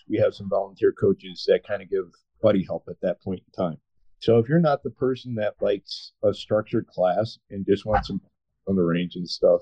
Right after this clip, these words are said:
the eighteen to twenty hundred on Thursday is kinda nice, that is kind of the glue of it, I would say, is the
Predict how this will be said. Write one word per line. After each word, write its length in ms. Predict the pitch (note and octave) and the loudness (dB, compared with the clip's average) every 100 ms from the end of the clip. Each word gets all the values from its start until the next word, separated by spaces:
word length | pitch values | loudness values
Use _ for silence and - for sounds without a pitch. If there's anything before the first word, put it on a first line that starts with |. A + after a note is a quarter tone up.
| - | 0
the 80 | F#2 | 0
eighteen 460 | G2 A#2+ - B2 G#2+ | 6 4 4 -2 0
to 100 | G2 | -2
twenty 320 | - A2 G2+ | 0 -2 0
hundred 380 | F2+ A2 F#2+ F2+ | -2 -2 -2 -2
on 160 | F2 | -4
Thursday 420 | - G2+ F#2+ - D2 | 0 2 2 -2 -16
is 160 | - | -18
kinda 380 | - - F2 D#2+ | -16 -10 -6 -4
nice, 260 | E2 - - _ _ _ _ E3 | -4 -8 -14 _ _ _ _ 2
that 380 | A#2 B2+ C3 | 6 6 6
is 120 | B2 - | 4 2
kind 240 | C3 A#2+ | 2 2
of 60 | G#2+ | 2
the 100 | F#2 | 2
glue 380 | G#2+ A#2+ B2 | 4 4 4
of 80 | G#2 | 2
it, 140 | E2+ - - - _ _ A2+ | -2 -12 -18 -20 _ _ 2
I 80 | G2+ | 2
would 180 | G2 | 2
say, 240 | - G#2 G2 | 0 0 0
is 180 | G2 | -2
the 100 | - | -10